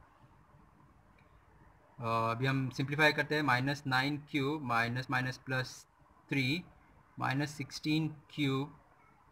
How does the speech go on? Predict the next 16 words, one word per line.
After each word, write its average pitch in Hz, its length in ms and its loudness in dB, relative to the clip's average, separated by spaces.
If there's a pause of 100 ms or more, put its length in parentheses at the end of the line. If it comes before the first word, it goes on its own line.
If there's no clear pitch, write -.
(120)
अ, 117 460 0
माइनस 127 300 2
ट्वेंटी 135 560 -2
एट, 135 400 0 (920)
माइन-, 127 340 0
अ, 117 420 0 (240)
ये 131 120 -4
क्या 147 140 -2
हो 147 100 2
जाएगा? 139 360 2
ट्वेंटी 131 260 0
फ़ाइव, 123 220 0 (680)
ट्वेंटी 139 200 0
फ़ाइव, 147 360 0
अ, 120 340 2 (1400)
into 151 340 0